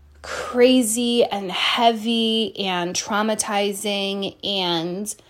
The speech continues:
it's taking me quite some time to process everything that has happened since the beginning of February. It's taken me some time to really get back to myself, and I,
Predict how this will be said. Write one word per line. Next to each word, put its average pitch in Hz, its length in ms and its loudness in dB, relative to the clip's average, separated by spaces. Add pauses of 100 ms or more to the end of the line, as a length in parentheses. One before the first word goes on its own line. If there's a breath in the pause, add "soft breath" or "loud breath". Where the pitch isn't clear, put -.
(840)
it's 226 340 -4
taking 247 640 -4
me 180 300 -4
quite - 420 -6
some 208 300 -4
time 196 640 -4
to 185 720 -4 (1200 soft breath)
process 240 640 0
everything 220 800 -2 (240)
that 190 220 -2
has 202 220 -2
happened 185 840 -2
since 180 540 -2
the 208 100 -6
beginning 175 420 -4
of 160 140 -8
February. 165 680 -4
It's 180 180 -6
taken 214 320 -2
me 208 140 -2
some 185 340 -4
time 202 420 -2
to 202 140 -8
really 185 300 -4
get 170 240 -6
back 180 260 -2
to 175 640 -2
myself, 196 720 0
and 190 100 -6
I, 180 160 -6